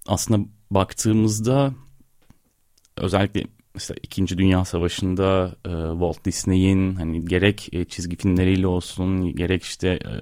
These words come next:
aslında çizgi karakterlerinden çıkan işte Var Yemez Amca,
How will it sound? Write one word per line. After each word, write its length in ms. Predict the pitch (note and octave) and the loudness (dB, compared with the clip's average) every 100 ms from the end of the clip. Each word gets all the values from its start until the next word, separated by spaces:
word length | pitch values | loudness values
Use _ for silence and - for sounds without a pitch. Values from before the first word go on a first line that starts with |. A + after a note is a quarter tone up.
| - | -8
aslında 300 | - - E2+ | -8 -6 -6
çizgi 280 | - F2+ F#2+ | -6 -4 0
karakterlerinden 880 | F#2 F2 - F2 F2 F2 F2 F#2 F2+ | 2 2 0 -2 0 2 2 2 0
çıkan 260 | - F2 | -4 -8
işte 340 | E2 - D#2+ - - - - - - | -8 -8 -8 -10 -16 -20 -20 -18 -6
Var 160 | E2+ F2 | 0 2
Yemez 260 | F2 F2 | 2 2
Amca, 520 | F2 F2 E2+ F2 F2 | 4 4 4 4 4